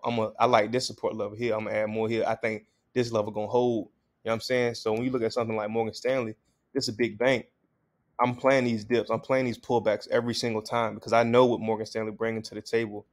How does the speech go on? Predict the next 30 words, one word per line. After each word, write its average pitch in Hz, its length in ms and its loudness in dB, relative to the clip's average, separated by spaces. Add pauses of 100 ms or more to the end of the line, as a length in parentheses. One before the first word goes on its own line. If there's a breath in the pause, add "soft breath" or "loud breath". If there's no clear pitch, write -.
I 117 80 2
know 127 160 4
what 123 100 4
Morgan 117 240 2
Stanley 113 340 -4
doing 113 420 0 (440)
in 107 140 -2
a 104 80 -2
higher 117 300 10
rate 110 160 4
environment. 107 640 2
I 117 100 4
know 120 380 2 (420)
what's 113 200 0
coming 143 340 4
for - 100 -18
Morgan 110 260 0
Stanley, 107 380 -6
that, 117 280 2
that 143 140 2
kind 117 160 0
of 113 60 -10
thing. 110 260 -4
But 113 160 -4 (320)
I 117 80 6
just 117 340 -4 (280)
don't 113 260 0
know 120 140 0
for 110 160 -8
Bitcoin. 107 540 -4